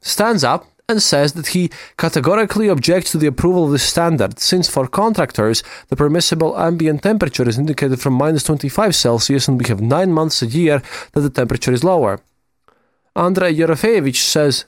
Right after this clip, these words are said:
"Indeed, what then to put on a fur coat in the contractors? Return the project for revision." Everything. Next question. "I participated in the work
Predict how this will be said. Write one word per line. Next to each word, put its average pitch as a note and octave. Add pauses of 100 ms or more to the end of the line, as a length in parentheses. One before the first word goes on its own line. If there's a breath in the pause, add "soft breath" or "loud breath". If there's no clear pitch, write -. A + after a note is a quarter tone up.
(160)
"Indeed, G#3
what C#3+
then D#3
to E3
put -
on F3
a A#2
fur C#3+
coat C#3+
in B2+
the A#2+
contractors? E3+ (100)
Return F#3+
the -
project D3
for D3+
revision." A#2 (720)
Everything. A#2+ (840)
Next B2+
question. - (800)
"I G#3+
participated G3+
in D#3
the D3+
work F3